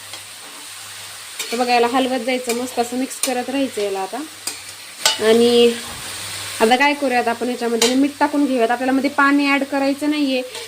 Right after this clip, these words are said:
हे आपण जी भाज्या वगैरे काय काय टाकलेल्या आहेत ना, हे ऑटोमॅटिकली थोडंसं मध्ये पाणी होतं. आता मीठ टाकल्यानंतर आणखी मध्ये ना टोमॅटो वगैरे पाणी स-, अ, जास्त होतं त्याच्यामध्ये. So आपल्याला मध्ये पाणी ॲड करायचं नाही. आता मस्त आपण ना, अ, मीठ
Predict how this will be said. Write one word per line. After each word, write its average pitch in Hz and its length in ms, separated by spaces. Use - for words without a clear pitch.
हे 254 180
आपण 254 300
जी 240 100
भाज्या 240 360
वगैरे 233 160
काय 254 180
काय 233 140
टाकलेल्या 233 400
आहेत 233 180
ना, 220 100
हे 226 220
ऑटोमॅटिकली 233 540
थोडंसं 240 320
मध्ये 226 160
पाणी 240 260
होतं. 277 200
आता 214 120
मीठ 247 220
टाकल्यानंतर 254 400
आणखी 240 280
मध्ये 247 200
ना 240 100
टोमॅटो 254 360
वगैरे 240 240
पाणी 254 320
स-, 247 120
अ, 214 280
जास्त 240 320
होतं 262 180
त्याच्यामध्ये. 233 460
So 302 60
आपल्याला 302 200
मध्ये 294 180
पाणी 277 240
ॲड 262 140
करायचं 254 320
नाही. 247 100
आता 220 100
मस्त 233 300
आपण 254 180
ना, 254 180
अ, 220 120
मीठ 269 180